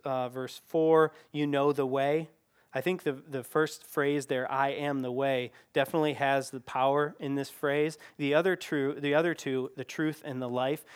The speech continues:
they really just bolster that. They say, "Well, how can you be the way?" Because you are the truth. You are the full expression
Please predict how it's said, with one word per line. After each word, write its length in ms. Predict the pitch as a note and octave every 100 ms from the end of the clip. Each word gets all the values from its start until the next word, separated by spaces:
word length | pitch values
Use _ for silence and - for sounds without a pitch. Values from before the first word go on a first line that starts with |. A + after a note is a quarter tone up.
| -
they 100 | D3
really 300 | C#3 F3+ F#3+
just 260 | C#3 B2 B2
bolster 400 | B2+ C3 - C3
that. 220 | A#2 A#2
They 80 | C#3+
say, 180 | - C#3+
"Well, 160 | C#3+
how 180 | C#3+ D#3+
can 300 | D#3 D#3+ D3+
you 80 | C#3
be 140 | B2+
the 140 | B2+ A#2+
way?" 400 | A#2+ A#2+ A2 A2+ _ _ _ - _ _ -
Because 540 | B2+ - C#3 A#2 - _ _ _ _ _ _
you 180 | - C3+
are 160 | B2 B2
the 80 | A2
truth. 500 | - C3+ A2 - - _ _ _ _
You 120 | D3
are 60 | C#3+
the 100 | B2+
full 440 | - - D#3 E3
expression 800 | C#3+ - - D3+ C#3+ - D#3 D3+